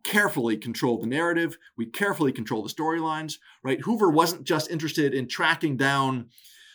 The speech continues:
bandits and outlaws and, and, and bank robbers. He was also, also really concerned with,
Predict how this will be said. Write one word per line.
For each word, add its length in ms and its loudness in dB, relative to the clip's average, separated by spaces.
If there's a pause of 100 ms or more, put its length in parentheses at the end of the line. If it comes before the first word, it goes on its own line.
(120)
bandits 560 4
and 180 -2
outlaws 720 4
and, 260 -6
and, 280 -8
and 180 -6
bank 260 2
robbers. 460 2 (220)
He 100 -4
was 140 0
also, 340 2 (300)
also 340 4
really 400 6
concerned 640 -2
with, 400 0